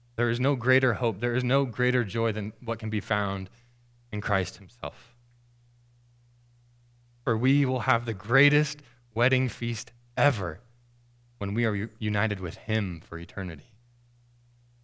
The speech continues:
So what is our hope and takeaway from the sermon today? We have a king,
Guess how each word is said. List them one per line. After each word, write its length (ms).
So 80
what 220
is 100
our 120
hope 260
and 100
takeaway 540
from 140
the 60
sermon 320
today? 320
We 120
have 100
a 60
king, 360